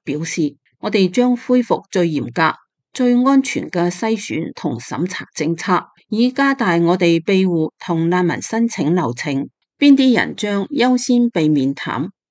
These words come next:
報道羅列有身份無法查證或有多重身份問題、檔案不足或申請記錄疑似欺詐、F B I指紋異常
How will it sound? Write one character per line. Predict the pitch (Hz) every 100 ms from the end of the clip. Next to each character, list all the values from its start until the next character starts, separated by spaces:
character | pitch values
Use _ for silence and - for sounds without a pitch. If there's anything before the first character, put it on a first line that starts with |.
| -
報 | 226
道 | 208 185
羅 | 170 127
列 | 139 151 185
有 | 151 151 170 - _
身 | - 240 240
份 | 233 151 185 185
無 | 185 175
法 | 214 202
查 | - 123 113
證 | 185 180 180 - -
或 | 185 -
有 | 170 170 190
多 | 247 247
重 | - -
身 | - 196 196
份 | 147 156
問 | 175 139
題、 | - - 127 - _ _
檔 | 214 240 233
案 | 208
不 | 208 233
足 | - 220 -
或 | 190 139 -
申 | - 247 233
請 | 202 156 190
記 | 135 156
錄 | 175 - _
疑 | 160 147
似 | 160 151
欺 | 185 180
詐、 | 160 175 151 - _ -
F | 196 123
B | - 202 -
I | 196 202 196
指 | -
紋 | 151 196 123 131
異 | 143 135
常 | 113 117